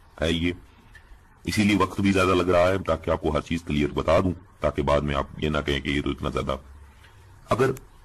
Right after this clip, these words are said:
वक्ती इलाज के बारे में बता रहा हूं, अगर आप वक्ती इमसाक और सख्ती चाहते हैं,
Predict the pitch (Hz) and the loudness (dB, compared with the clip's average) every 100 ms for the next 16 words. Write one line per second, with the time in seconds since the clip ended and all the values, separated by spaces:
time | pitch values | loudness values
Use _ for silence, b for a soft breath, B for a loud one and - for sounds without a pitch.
0 | - - - - - - - 87 - 107 | -20 -20 -20 -20 -20 -18 -6 -4 0 -2
1 | - - - 69 73 76 71 71 69 69 | -2 -12 -8 -2 2 2 0 0 0 -2
2 | - 67 71 - - - 69 69 69 - | -2 -4 -4 -10 -14 -6 -2 -2 -4 -4
3 | 73 69 67 67 - - 73 - - 67 | -6 -4 -4 -4 -4 -8 -6 -4 -4 -2
4 | 82 | -2